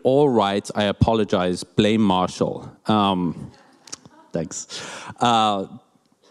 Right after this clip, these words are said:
but I wanted to talk about this because for me, knowing where we come from is so important for knowing who we are now,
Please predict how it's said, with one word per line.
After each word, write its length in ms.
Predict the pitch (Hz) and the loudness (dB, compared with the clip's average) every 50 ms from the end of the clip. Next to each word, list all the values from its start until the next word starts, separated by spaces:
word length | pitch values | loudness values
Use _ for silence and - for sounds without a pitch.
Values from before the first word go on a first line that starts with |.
| _ - - - - - _ _ _ _ - - | _ -20 -20 -20 -20 -20 _ _ _ _ -2 2
but 280 | - 190 190 180 - - - - - - - _ _ _ _ _ _ _ _ _ _ _ _ _ _ _ _ _ _ _ _ _ _ _ _ _ _ _ _ _ _ _ _ _ _ _ _ _ _ _ - | 4 4 4 2 -2 -10 -20 -20 -20 -20 -20 _ _ _ _ _ _ _ _ _ _ _ _ _ _ _ _ _ _ _ _ _ _ _ _ _ _ _ _ _ _ _ _ _ _ _ _ _ _ _ 0
I 120 | - 135 | 2 4
wanted 260 | 139 147 160 185 175 - | 6 6 4 4 2 4
to 420 | - 175 160 151 139 131 135 127 - - - _ _ _ _ - | 4 6 6 6 6 4 2 0 -4 -12 -20 _ _ _ _ 2
talk 260 | - - 165 165 175 - | 4 4 4 6 4 2
about 300 | 165 156 131 117 - - | 0 0 0 0 2 2
this 180 | 117 110 - | 2 2 2
because 380 | - - 123 - - 135 113 - | 2 2 2 4 2 0 0 0
for 180 | - 139 127 | 0 2 2
me, 640 | 117 127 131 156 185 180 147 113 101 98 98 117 120 - - - - - - - - - - - - _ _ _ _ _ _ _ _ _ | 4 4 4 4 4 4 4 4 2 2 0 0 -4 -10 -18 -20 -20 -20 -20 -20 -20 -20 -20 -20 -20 _ _ _ _ _ _ _ _ _
knowing 400 | - 143 143 147 165 180 196 185 | 4 6 6 6 6 4 4 4
where 160 | 170 156 156 147 | 4 4 4 4
we 120 | 143 135 | 2 0
come 320 | - - - - 139 143 | 0 -2 -2 0 0 0
from 260 | - - 127 117 113 107 | 0 0 0 0 0 0
is 160 | 92 107 107 | -2 -2 -4
so 320 | - - - 123 123 139 | -4 -2 0 2 2 2
important 800 | 147 151 143 - - 120 113 110 101 95 98 95 - - - - - - - - - - _ _ _ _ | 2 2 2 2 2 4 2 2 0 0 -2 -4 -6 -8 -8 -8 -10 -10 -14 -20 -20 -20 _ _ _ _
for 240 | _ - - 123 110 | _ 0 2 2 2
knowing 380 | 110 110 113 117 120 120 113 | 4 2 2 2 2 2 0
who 180 | 104 120 127 123 | 2 2 4 4
we 180 | 123 127 123 | 4 2 2
are 200 | 123 113 113 110 | 0 0 0 -2
now, 640 | 104 95 90 87 92 101 127 156 185 214 - - - | -2 -2 -2 -2 -2 -2 -2 -2 -2 -4 -6 -10 -18